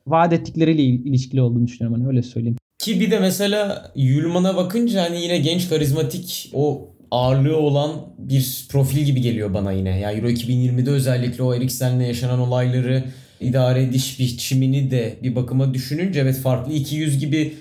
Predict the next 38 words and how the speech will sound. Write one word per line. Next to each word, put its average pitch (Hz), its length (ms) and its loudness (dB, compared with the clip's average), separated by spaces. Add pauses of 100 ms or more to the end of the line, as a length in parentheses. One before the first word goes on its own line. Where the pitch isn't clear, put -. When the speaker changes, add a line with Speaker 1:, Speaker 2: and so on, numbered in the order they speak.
Speaker 2:
gözüküyor 120 580 -2
olabilir 143 520 -2
ama 151 320 -2
ana 135 260 0
çerçevede 165 600 -2
Talep 170 280 0
sanki 180 640 -2
Speaker 1:
Tabii, 151 200 0
tabii. 139 300 0
Speaker 2:
bir 143 180 -2
ağırlığı 156 440 2
olan, 160 320 0
bir 170 120 -2
karizması 160 520 0
olan 156 300 0
bir 156 60 0
hocaya 131 320 2
gitmekmiş 110 680 -4
sanki. 113 180 0
Speaker 1:
Ya 123 200 2
diyorum 190 260 0
ya 160 120 -2
ben 147 180 -2
hani 139 160 -2
size 131 180 -6
o 143 220 -6
şekilde 143 380 -2
söyledim. 131 340 0
Efendi 160 600 0
olduğu 151 320 0
için, 165 260 -2
çok 156 160 -2
efendi 156 360 2
olduğu 156 180 2
için 170 260 0
<laughs> - 0 -
Neil 131 140 2
Smith'i 170 540 -2